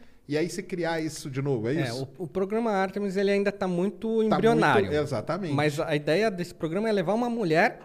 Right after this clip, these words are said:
Speaker 2: americana,
Speaker 1: Isso.
Speaker 2: a primeira mulher a pisar na Lua. Ponto. É isso que se sabe e que é o fato.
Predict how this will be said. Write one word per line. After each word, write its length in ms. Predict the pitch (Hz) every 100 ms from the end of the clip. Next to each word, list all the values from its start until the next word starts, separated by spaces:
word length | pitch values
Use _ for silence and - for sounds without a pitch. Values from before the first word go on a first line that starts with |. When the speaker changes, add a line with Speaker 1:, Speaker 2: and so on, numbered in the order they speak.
| - - _
Speaker 2:
americana, 840 | - 196 233 269 269 170 151 170 220 - - -
Speaker 1:
Isso. 460 | 123 95 - - -
Speaker 2:
a 80 | 139
primeira 360 | 165 151 185
mulher 280 | 202 165 170
a 40 | 196
pisar 260 | 170 190
na 100 | 208
Lua. 240 | 135 92 - - - -
Ponto. 340 | 120 98 - -
É 140 | 117
isso 200 | 139 139
que 120 | 185
se 120 | - 202
sabe 380 | - 156 160
e 280 | 202 240 175
que 260 | - 175 175
é 120 | 185
o 200 | 208 214
fato. 640 | - - - 117 - -